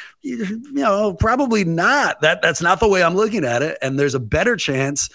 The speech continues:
that their trade value goes down. And so if we wanted to do anything, y-,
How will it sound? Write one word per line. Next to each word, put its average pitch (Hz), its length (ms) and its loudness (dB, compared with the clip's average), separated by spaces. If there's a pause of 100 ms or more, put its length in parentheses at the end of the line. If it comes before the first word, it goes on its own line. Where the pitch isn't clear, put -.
(240)
that - 140 -2
their 160 100 4
trade 170 300 0
value 185 280 0
goes 165 280 0
down. 151 640 0
And 127 160 -4
so 156 100 0
if 139 80 0
we 151 140 0
wanted 160 300 0
to 156 100 0
do 160 200 0
anything, 147 600 -2 (520)
y-, - 120 -12